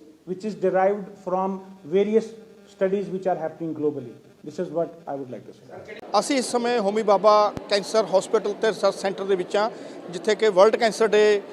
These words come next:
Speaker 2: ਬੜੀ ਧੂਮਧਾਮ ਦੇ ਨਾਲ ਮਨਾਇਆ ਜਾ ਰਿਹਾ, ਬੜੀ ਜਾਣਕਾਰੀ ਦਿੱਤੀ ਜਾ ਰਹੀ ਹੈ ਤੇ ਜੋ ਡਾਕਟਰ ਸਾਹਿਬ ਵੱਲੋਂ ਦਾਅਵਾ ਕੀਤਾ ਗਿਆ ਸੀਗਾ ਵੀ ਇੱਥੇ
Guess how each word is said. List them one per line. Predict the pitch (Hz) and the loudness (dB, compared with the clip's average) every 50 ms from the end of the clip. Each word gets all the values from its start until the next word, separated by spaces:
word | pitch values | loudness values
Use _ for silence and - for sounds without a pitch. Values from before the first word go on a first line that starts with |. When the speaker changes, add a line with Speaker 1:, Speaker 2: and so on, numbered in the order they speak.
| - - - - | -16 -16 -6 0
Speaker 2:
ਬੜੀ | 160 190 214 | 0 2 2
ਧੂਮਧਾਮ | 202 - 277 220 190 - 214 208 196 | 0 -2 -4 -4 0 2 2 2 2
ਦੇ | 196 | 2
ਨਾਲ | 202 202 202 | 2 4 4
ਮਨਾਇਆ | 202 196 - - 180 180 - | 4 2 2 0 -2 -6 -6
ਜਾ | 190 185 | -6 -14
ਰਿਹਾ, | 185 233 | -18 -18
ਬੜੀ | 233 190 190 | -18 -18 -18
ਜਾਣਕਾਰੀ | 180 180 180 175 175 - 190 190 | -12 -10 -10 -10 -8 -8 -10 -10
ਦਿੱਤੀ | 196 170 - - 202 | -10 -12 -14 -14 -4
ਜਾ | 175 185 175 165 | -2 0 0 0
ਰਹੀ | 165 170 175 202 | 0 -2 -2 -2
ਹੈ | 226 220 | -2 0
ਤੇ | 220 220 | -2 -2
ਜੋ | 214 190 214 220 | 0 2 2 2
ਡਾਕਟਰ | 196 190 185 - - 196 | 2 2 -2 -2 -2 -6
ਸਾਹਿਬ | 170 202 214 208 | -2 -2 0 0
ਵੱਲੋਂ | 214 208 214 214 214 | 0 -2 -2 -2 0
ਦਾਅਵਾ | 175 - 151 180 196 | 2 2 4 4 4
ਕੀਤਾ | 190 202 160 - 208 | 2 0 0 2 2
ਗਿਆ | 202 208 214 | 4 4 0
ਸੀਗਾ | 185 202 214 233 | 0 0 -2 -2
ਵੀ | 220 233 | 0 2
ਇੱਥੇ | 220 202 208 202 220 226 | 0 0 2 2 2 2